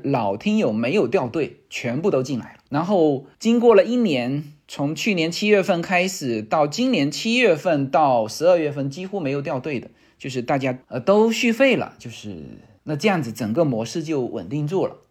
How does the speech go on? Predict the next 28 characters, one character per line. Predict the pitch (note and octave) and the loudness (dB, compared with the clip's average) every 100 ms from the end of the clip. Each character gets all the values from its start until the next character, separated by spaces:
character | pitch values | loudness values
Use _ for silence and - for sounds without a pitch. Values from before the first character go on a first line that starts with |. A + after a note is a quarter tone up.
| _ | _
那 | D3 C#3+ | -6 -4
我 | C3+ C#3+ F#3+ | 0 2 2
也 | F#3 B2 | 2 0
花 | - E3+ E3+ | 2 2 2
更 | G#3 F3+ | 0 0
多 | E3+ F3+ | 2 0
的 | |
精 | F3 G3+ A3 | 0 -2 -2
力 | A3 C#3+ | 0 -2
就 | C#3 B2+ | -2 -6
转 | - A#2+ E2 G#2 | -2 -2 -2 0
到 | F3 E3+ | 2 4
了 | B2 G2+ - _ | 2 -2 -6 _
这 | - | -16
个 | G#2+ - - D#2+ - - | -16 -16 -16 -16 -16 -4
更 | C4 F#3 C3+ | -2 -2 -2
专 | C#3+ A3 A#3 | 0 0 2
业 | C4+ A#3 A#2+ | 0 0 0
的 | F#2 G2+ A#1 - | -2 -6 -6 -12
会 | _ B3+ | _ -2
员 | D3+ C3+ | -2 -2
区 | - G3+ | -4 -4
的 | E3+ | -4
这 | B2 | -6
个 | A2+ | -6
内 | G#2+ | -8
容 | E2+ D#2 | -10 -14
来。 | D#2 - | -16 -20